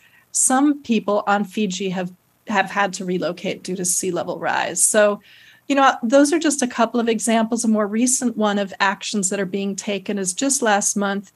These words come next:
Pacific leaders who are affiliated with the Pacific Islands Forum, they met in Fiji and they formally endorsed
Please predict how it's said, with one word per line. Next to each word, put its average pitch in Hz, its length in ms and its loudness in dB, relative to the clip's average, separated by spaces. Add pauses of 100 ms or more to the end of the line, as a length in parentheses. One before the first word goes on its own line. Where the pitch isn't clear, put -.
Pacific 226 560 -2
leaders 208 380 -2
who 208 100 -6
are 196 60 -2
affiliated 202 560 -2
with 190 120 -10
the 185 80 -8
Pacific 214 600 -4
Islands 180 400 0
Forum, 240 440 4 (500)
they 262 160 6
met 233 400 6
in 208 160 2
Fiji 208 760 -2
and 202 140 -2
they 202 80 -2
formally 214 580 2
endorsed 185 840 -2